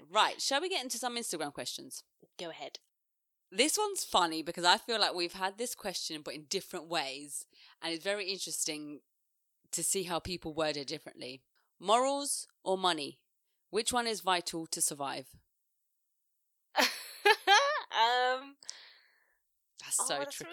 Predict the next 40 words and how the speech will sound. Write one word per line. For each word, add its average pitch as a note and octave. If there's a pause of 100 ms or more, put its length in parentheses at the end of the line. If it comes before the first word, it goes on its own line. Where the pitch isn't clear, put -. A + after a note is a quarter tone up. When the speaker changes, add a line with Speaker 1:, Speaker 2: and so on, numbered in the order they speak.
Speaker 2:
really G#4
hard. G#4+
It F4
is, G#3+
because C4+ (960)
you A#3+
need D#4+
morals F3+
in D#3+
life, D3 (120)
but B3+
then E4
you E4+
also F4
need E4
money F4
in F#3
life. G#2
Can C#4+
I D4
not D4
just C4+
say B3+
half A#3
and A3+
half? -
<laughs> C#4+ (600)
Speaker 1:
You A#3+
can, A3
you A3+
can. F#3
But F#3+ (160)
if A3+
worse, G#3
like, F3+
if -
you G3+
had G3
to -
choose, C#3+